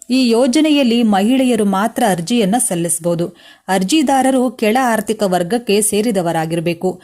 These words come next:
ಇದರೊಂದಿಗೆ ಈ ಯೋಜನೆಗೆ ಅರ್ಜಿ ಸಲ್ಲಿಸುವ ಮಹಿಳೆಯರು ಕೃಷಿ ಕ್ಷೇತ್ರದ ಹಿನ್ನೆಲೆ ಹೊಂದಿರಬೇಕು. ಯಾವ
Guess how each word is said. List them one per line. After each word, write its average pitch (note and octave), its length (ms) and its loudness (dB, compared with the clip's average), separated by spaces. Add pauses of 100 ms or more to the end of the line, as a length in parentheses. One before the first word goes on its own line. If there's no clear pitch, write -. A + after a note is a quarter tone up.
(220)
ಇದರೊಂದಿಗೆ B3 680 2
ಈ G#3+ 240 0
ಯೋಜನೆಗೆ G3 580 2
ಅರ್ಜಿ G3+ 380 0
ಸಲ್ಲಿಸುವ G3 500 -2
ಮಹಿಳೆಯರು F#3 640 0 (320)
ಕೃಷಿ C#4+ 360 0
ಕ್ಷೇತ್ರದ B3 540 -2
ಹಿನ್ನೆಲೆ A3+ 440 2
ಹೊಂದಿರಬೇಕು. F3 720 -2 (200)
ಯಾವ G#3+ 320 0